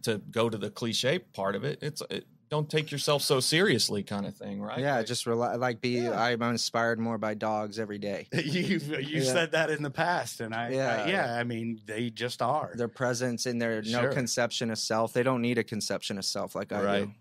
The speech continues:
Speaker 2: you know?
Speaker 3: Mm-hmm. Yeah.
Speaker 2: So anyways, that goes on. And then, um, I feel way better, but I'm still having symptoms of it to this day. Like, uh,
Speaker 3: I notice you keep on messing with your
Speaker 2: Yeah, I
Speaker 3: spine,
Speaker 2: have a
Speaker 3: so
Speaker 2: buzzing in my spine constantly, and I
Speaker 3: Uh-huh.
Speaker 2: have this thing where I'll ha-, like, my leg will,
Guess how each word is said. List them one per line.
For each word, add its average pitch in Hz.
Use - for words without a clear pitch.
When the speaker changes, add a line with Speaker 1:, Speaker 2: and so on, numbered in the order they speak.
Speaker 2:
you 113
know? 117
Speaker 3:
Mm-hmm. -
Yeah. 107
Speaker 2:
So 151
anyways, 131
that 147
goes 135
on. 123
And 120
then, 127
um, 110
I -
feel 175
way 127
better, 113
but 123
I'm 127
still 151
having 135
symptoms 127
of 123
it 127
to 131
this 113
day. 113
Like, 104
uh, 95
Speaker 3:
I 113
notice 127
you 120
keep 107
on 104
messing 107
with 104
your 101
Speaker 2:
Yeah, 185
I -
Speaker 3:
spine, 143
Speaker 2:
have 156
a 156
Speaker 3:
so 110
Speaker 2:
buzzing 151
in 151
my 151
spine 151
constantly, 139
and 123
I 123
Speaker 3:
Uh-huh. 131
Speaker 2:
have 139
this 143
thing 151
where 143
I'll 127
ha-, 131
like, 123
my 123
leg 127
will, 120